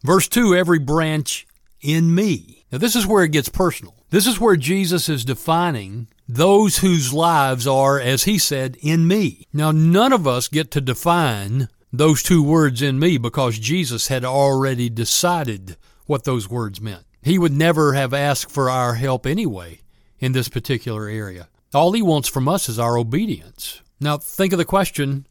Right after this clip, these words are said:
"Every branch in me," where does a branch come from? Now, we're talking about the vine and the branches. Where do the branches come from? They come from the vine.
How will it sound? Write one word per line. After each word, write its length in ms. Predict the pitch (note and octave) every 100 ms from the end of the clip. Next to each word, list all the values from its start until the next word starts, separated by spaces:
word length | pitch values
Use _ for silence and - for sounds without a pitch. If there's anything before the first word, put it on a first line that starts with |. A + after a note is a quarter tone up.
| -
"Every 320 | D#3+ D3+ D3+
branch 500 | C3+ D#3+ D#3+ D3 -
in 280 | D#3+ D3 C#3
me," 460 | E3+ E3 A#2+ B2 - _ -
where 120 | F#3
does 140 | F3 C#3
a 40 |
branch 340 | D3 D3+ C#3
come 220 | - F#3+ G3+
from? 300 | A2+ D#2+ - _ -
Now, 80 | B2+
we're 120 | E3+
talking 440 | - F3 E3+ D#3 D3
about 320 | C3+ C3 A2+
the 80 | A#2+
vine 420 | B2 C3+ C#3 C3+
and 100 | B2+
the 60 |
branches. 400 | A#2+ D3 D#3+ A2
Where 220 | - G3+ A#3+
do 40 |
the 120 | G3
branches 480 | D3+ E3 E3 - D3
come 260 | - G3+ G3+
from? 320 | A2+ E2+ F#2+ _
They 100 | D#3
come 220 | - E3
from 180 | D3+ D3+
the 80 | D3
vine. 560 | C#3 G3 F#3 F2 F2